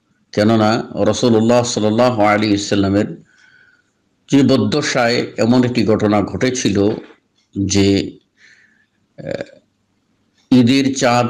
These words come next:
দেখতে পারেননি, সেই হিসাবে ত্রিশতম দিন পূর্ণ করতে গিয়ে সিয়াম পালন করেছিলেন। অতঃপর যখন, আহ, দ্বিপ্রহরের পর সংবাদ আসলো, অর্থাৎ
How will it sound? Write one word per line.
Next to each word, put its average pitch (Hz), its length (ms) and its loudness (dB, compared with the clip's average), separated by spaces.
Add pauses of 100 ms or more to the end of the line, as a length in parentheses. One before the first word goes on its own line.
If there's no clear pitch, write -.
(960)
দেখতে 110 380 -2
পারেননি, 104 640 0 (1600)
সেই 113 260 0
হিসাবে 123 480 0 (520)
ত্রিশতম 131 460 -2 (100)
দিন 120 200 2 (120)
পূর্ণ 120 260 2 (120)
করতে - 340 -2
গিয়ে 107 360 0
সিয়াম 101 480 0
পালন 104 320 2
করেছিলেন। 95 560 0 (1040)
অতঃপর 120 420 0
যখন, 117 300 2 (1000)
আহ, 73 380 -2
দ্বিপ্রহরের 117 720 0
পর 104 380 2 (120)
সংবাদ 101 540 0
আসলো, 95 460 -4 (460)
অর্থাৎ 98 420 -2